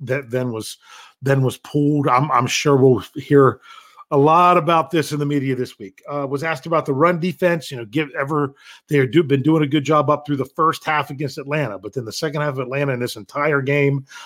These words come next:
where the Steelers gave her up well over two hundred yards rushing,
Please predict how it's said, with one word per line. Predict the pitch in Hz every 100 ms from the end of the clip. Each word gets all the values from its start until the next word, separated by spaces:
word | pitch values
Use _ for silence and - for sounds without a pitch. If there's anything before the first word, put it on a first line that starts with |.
| -
where | 147
the | 131
Steelers | - 139 131 107
gave | 131 123
her | 127 139 135
up | 131 127
well | 127
over | 127 110
two | - 131
hundred | 123 113
yards | 107 98
rushing, | 143 151 160 151